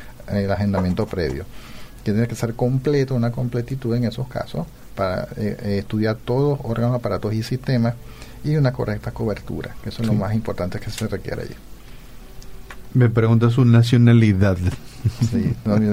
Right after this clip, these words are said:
Speaker 1: nacional, soy de Venezuela.
Speaker 2: Venezolano. Bueno,
Speaker 1: Sí.
Speaker 2: ahí ya escucharon ustedes,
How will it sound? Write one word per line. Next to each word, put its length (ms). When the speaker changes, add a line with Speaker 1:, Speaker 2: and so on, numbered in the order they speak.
Speaker 1:
nacional, 580
soy 140
de 280
Venezuela. 460
Speaker 2:
Venezolano. 1040
Bueno, 300
Speaker 1:
Sí. 80
Speaker 2:
ahí 160
ya 60
escucharon 420
ustedes, 400